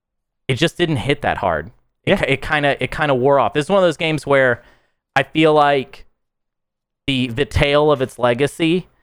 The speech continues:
Speaker 1: is not very long for me personally.
Speaker 2: Yeah.
Speaker 1: This is not a game I will be remembering far into the future.
Speaker 2: Mm-hmm.
Speaker 1: Whereas that year, I thought I was. I thought I probably would have said, "Oh, I bet Inside is gonna be still one of my favorite games
Speaker 2: Yeah.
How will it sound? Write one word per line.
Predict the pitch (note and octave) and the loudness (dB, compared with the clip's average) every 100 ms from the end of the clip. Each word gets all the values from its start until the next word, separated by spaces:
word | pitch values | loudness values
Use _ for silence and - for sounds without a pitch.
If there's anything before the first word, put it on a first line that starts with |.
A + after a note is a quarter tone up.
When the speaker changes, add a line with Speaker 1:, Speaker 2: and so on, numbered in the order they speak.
| _ _ | _ _
Speaker 1:
is | C3 | -4
not | D3+ D3 C3+ | 2 2 2
very | C#3+ C#3 | 2 2
long | A#2+ B2 C3+ C3 B2+ | 2 2 2 0 -4
for | - A#2+ | -4 -2
me | A#2+ A2+ | 0 -2
personally. | - A#2+ G2+ F2+ D#2 C#2+ | -2 -4 -4 -6 -6 -6
Speaker 2:
Yeah. | F#2 | -4
Speaker 1:
This | C3 | -2
is | C3 | 0
not | C#3 C3 | 2 2
a | B2 | 0
game | B2 A#2+ | 0 0
I | A#2 | 2
will | A2+ | 2
be | G#2 G#2 | 0 0
remembering | G#2+ A2 G#2+ G#2+ F#2+ | 2 2 2 0 0
far | F#2+ G#2+ G2 | 0 0 0
into | F#2+ | -2
the | F2 | -6
future. | - G2+ F2 D#2+ D2+ - | -4 -4 -2 -4 -6 -6
Speaker 2:
Mm-hmm. | G2+ G2 | -4 2
Speaker 1:
Whereas | E3+ D#3+ | 2 2
that | E3 - | 0 -2
year, | D3+ C4 G#3 F#3 A3 - _ | 0 0 2 0 -2 -10 _
I | E3 | -6
thought | E3+ B3+ | 0 0
I | A3 | 4
was. | D4 A#2+ - - | 2 2 -4 -4
I | F#3 | 0
thought | C#4+ - | 0 2
I | G3 | 0
probably | G#3+ A#3 A#3 | 2 0 2
would | F#3 F#3 | 2 0
have | - | 0
said, | G3 F3+ - | 0 0 2
"Oh, | E3 | 2
I | C#3 | 2
bet | B2 G#2+ | 0 0
Inside | C#3 C3+ C#3 C3+ A#2 | -2 0 0 0 -2
is | |
gonna | A2 A#2 | -4 -2
be | A2 | -2
still | G#2+ - _ - C#3 | -6 -12 _ -2 0
one | C3 | 2
of | |
my | A2+ | 0
favorite | - A#2+ A2 | 0 -2 0
games | A#2 A2+ G2+ - | -2 -2 -2 -2
Speaker 2:
Yeah. | F2+ | -4